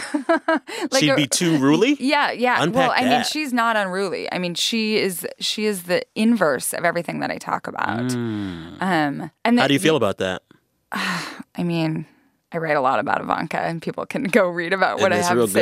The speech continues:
Speaker 2: good,
Speaker 1: about
Speaker 2: too.
Speaker 1: Ivanka. <laughs>
Speaker 2: Yeah.
Speaker 1: But I do think that she mirrors so many of her father's ideologies. She just dresses them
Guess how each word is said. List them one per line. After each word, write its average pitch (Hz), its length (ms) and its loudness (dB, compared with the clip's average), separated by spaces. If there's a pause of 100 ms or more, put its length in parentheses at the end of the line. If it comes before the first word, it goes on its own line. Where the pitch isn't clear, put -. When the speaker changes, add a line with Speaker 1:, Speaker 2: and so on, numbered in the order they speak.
Speaker 2:
good, - 40 4
Speaker 1:
about 165 160 2
Speaker 2:
too. 151 100 4
Speaker 1:
Ivanka. 202 560 2
<laughs> 349 100 2
Speaker 2:
Yeah. 139 320 4 (280)
Speaker 1:
But 254 120 2
I 254 80 2
do 262 200 2
think 254 280 -2
that 208 160 -2
she 196 560 -4 (340)
mirrors 202 520 2
so 214 240 0
many 220 200 0
of 175 80 -4
her 185 100 -6
father's 175 360 -2
ideologies. 170 680 0
She - 160 -8
just 156 260 -8
dresses 160 420 -2
them 156 480 -4